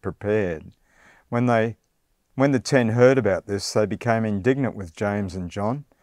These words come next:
Jesus called them together and said,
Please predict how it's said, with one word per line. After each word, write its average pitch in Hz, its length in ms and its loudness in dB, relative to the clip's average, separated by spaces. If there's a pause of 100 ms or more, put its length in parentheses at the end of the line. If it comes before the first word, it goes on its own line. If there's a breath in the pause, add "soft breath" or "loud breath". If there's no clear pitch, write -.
(360 soft breath)
Jesus 113 400 -2
called 120 320 0
them 110 180 -2
together 104 400 -2
and 98 140 -6
said, 101 320 -2